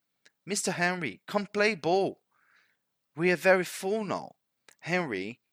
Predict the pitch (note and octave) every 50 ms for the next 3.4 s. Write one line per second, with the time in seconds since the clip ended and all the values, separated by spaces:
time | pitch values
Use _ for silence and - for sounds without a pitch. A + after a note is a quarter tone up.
0 | _ _ B2+ C#3 E3+ - - _ - F3 F#3+ G3+ G3 - - F#3+ - - F3 G3+
1 | G#3+ G3 E3 - - - - F2 E2 E2+ F#2+ A#2 B2+ _ _ _ _ _ _ _
2 | _ _ _ _ _ - - G#3 G#3+ G3+ E3+ C3+ A2+ G2+ G2 E2 C2+ - - -
3 | G#2+ F#2 F2 F2 G#2 B2+ C#3+